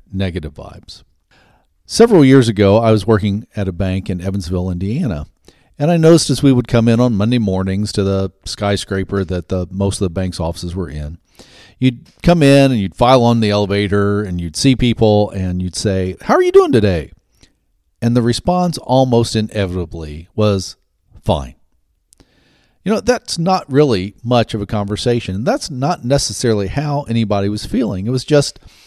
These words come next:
the answer, the expected answer that I'm just gonna say, "I'm fine." Well,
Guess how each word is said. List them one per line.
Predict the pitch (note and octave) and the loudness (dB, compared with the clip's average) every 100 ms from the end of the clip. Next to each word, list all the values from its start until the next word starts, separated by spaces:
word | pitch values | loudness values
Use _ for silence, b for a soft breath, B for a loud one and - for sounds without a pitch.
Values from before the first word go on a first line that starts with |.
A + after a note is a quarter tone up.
| B B B | B B B
the | D#3 D#3+ | -4 -2
answer, | F3 E3+ - F2 | 0 -2 -4 -10
the | E2+ A2 | -4 -6
expected | - - E3+ D3+ C3 | -6 0 0 0 -4
answer | A#2 G2+ - D#2 D2 | -2 -4 -8 -14 -10
that | G#2 - | -10 -4
I'm | C3 | -2
just | B2 A#2 | -2 -2
gonna | A#2+ A2 | 0 0
say, | A2 A2 G#2+ G#2+ - _ _ | 2 4 4 0 -6 _ _
"I'm | - G2 | -6 -6
fine." | - D2 A#1+ _ _ _ _ B B - | -6 -12 -14 _ _ _ _ B B 0
Well, | G3+ - | 0 0